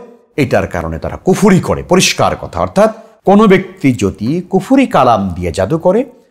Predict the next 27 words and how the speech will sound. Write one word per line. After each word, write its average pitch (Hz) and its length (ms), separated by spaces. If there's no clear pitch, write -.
তাহলে 151 420
ওই 180 180
ব্যক্তি 165 580
কিন্তু 143 280
পরিষ্কার 110 440
কাফের 175 360
হয়ে 95 180
যায়, 73 200
ওই 147 120
ব্যক্তি 139 240
আর 123 140
ইমানদার 147 520
থাকে 131 240
না, 220 140
সে - 180
ব্যক্তি 135 240
মোমেন 143 520
থাকে 82 260
না, 69 160
সে 135 160
যা 151 220
কিছু 240 260
করে 254 240
সম্পূর্ণ 143 480
সে 110 160
কুফরি 143 360
করে। 64 240